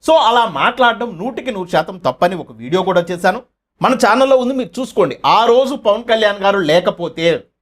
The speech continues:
జైల్లోనే బాబు గారు అని ఒక వీడియో చేశాను, ఉంది చూసుకోండి. అయితే సామాజిక విశ్లేషణ చేసేటువంటి వ్యక్తిగా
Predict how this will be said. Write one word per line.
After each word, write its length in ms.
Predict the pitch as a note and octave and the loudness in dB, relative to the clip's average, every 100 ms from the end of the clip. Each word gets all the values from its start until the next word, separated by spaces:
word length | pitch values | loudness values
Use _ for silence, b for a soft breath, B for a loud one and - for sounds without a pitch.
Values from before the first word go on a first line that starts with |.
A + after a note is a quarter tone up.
| _ B2+ | _ _
జైల్లోనే 640 | A#2 G3 B3 A#3+ A3+ A#3 | 0 2 2 2 2 2
బాబు 320 | F3 E3+ F#3 F3+ | 2 2 2 2
గారు 120 | E3+ | 4
అని 120 | E3 | 2
ఒక 160 | G3 - | -2 -8
వీడియో 260 | A#2+ E3 D#3+ | -6 -2 -2
చేశాను, 260 | D3 C#3+ F#3+ | -4 -8 -10
ఉంది 240 | F3 D#3 F3 | -12 -16 -18
చూసుకోండి. 360 | B2+ - F#2+ F2+ - | -20 -18 -20 _ -14
అయితే 440 | A#2+ F3 C#3 D#3 - _ _ _ _ _ _ _ _ _ - | -12 -10 -12 -12 -18 _ _ _ _ _ _ _ _ _ 0
సామాజిక 520 | G3+ C#4 D4+ D4 D#4 | 2 2 0 -2 -4
విశ్లేషణ 500 | C4 A#3 C4 C4+ C4+ | -6 0 2 2 0
చేసేటువంటి 600 | B3 A#3 A#3+ A3 G#3 G3+ | 0 0 0 0 -4 -4
వ్యక్తిగా 420 | D#3+ - D#3+ G2+ | -10 -8 -4 -4